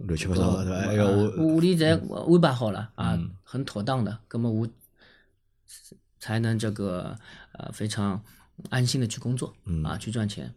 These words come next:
Speaker 1: 觉得他扮演了一个很好的贤内助的角色。
Speaker 2: 啊，包括， <clears throat> 包括阿拉丈人和丈母娘，
Speaker 1: 嗯。
Speaker 2: 啊，也起到了非常好的这个后勤保障工作，
Speaker 1: <laughs>
Speaker 2: <laughs> 做得很好，啊，对吧？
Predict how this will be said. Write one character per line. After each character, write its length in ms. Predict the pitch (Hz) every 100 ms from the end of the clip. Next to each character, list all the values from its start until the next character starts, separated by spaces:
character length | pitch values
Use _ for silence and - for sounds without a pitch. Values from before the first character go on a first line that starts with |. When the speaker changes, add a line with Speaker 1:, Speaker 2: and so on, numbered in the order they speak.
| _ _ - - - -
Speaker 1:
觉 60 | 85
得 160 | 87 90
他 160 | 110
扮 180 | 110 127
演 80 | 104
了 80 | 101
一 40 |
个 60 | 98
很 120 | 101
好 140 | 95
的 80 | 87
贤 200 | - 85
内 200 | 113 98
助 200 | - 117
的 320 | 90 78 76
角 220 | 76 -
色。 220 | - - -
Speaker 2:
啊， 180 | 127 113 107
包 140 | 165 170
括， 420 | 185 139 104 - _ - 214
<clears throat> 360 | - - - -
包 140 | 165
括 220 | 170 165 131
阿 160 | 123
拉 200 | 127 127
丈 380 | 127 - - 104
人 160 | 110 110
和 400 | 113 110 107 107
丈 180 | - 98
母 80 | 101
娘， 180 | 101 107 -
Speaker 1:
嗯。 80 | 82
Speaker 2:
啊， 200 | 80 - - - _ - - _
也 120 | 117 147
起 160 | -
到 80 | 120
了 80 | 113
非 140 | 131
常 180 | 117 110
好 160 | 107 92
的 140 | 98
这 120 | 95
个 220 | 101 95 107 - _ _ _ _
后 200 | - 117
勤 160 | 120
保 100 | 101
障 160 | 87 101
工 120 | 101
作， 120 | - 101 98 87
Speaker 1:
<laughs> 160 | 107
Speaker 2:
<laughs> 200 | 131 107
做 160 | - 110
得 80 | 101
很 120 | 104
好， 200 | - - _ -
啊， 260 | 98 110 -
对 80 | -
吧？ 200 | -